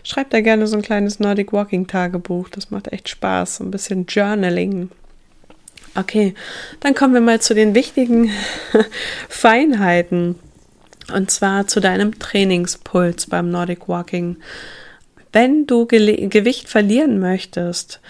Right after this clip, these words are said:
dann solltest du dich, wie vorhin schon erwähnt, idealerweise im aeroben Bereich befinden. Das heißt, dein Körper arbeitet mit Sauerstoff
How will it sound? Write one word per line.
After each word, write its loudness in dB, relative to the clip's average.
dann -2
solltest 2
du 0
dich, -2
wie 0
vorhin 0
schon -2
erwähnt, -2
idealerweise 0
im -2
aeroben -2
Bereich -6
befinden. -6
Das -12
heißt, -2
dein -2
Körper -4
arbeitet -2
mit -8
Sauerstoff -2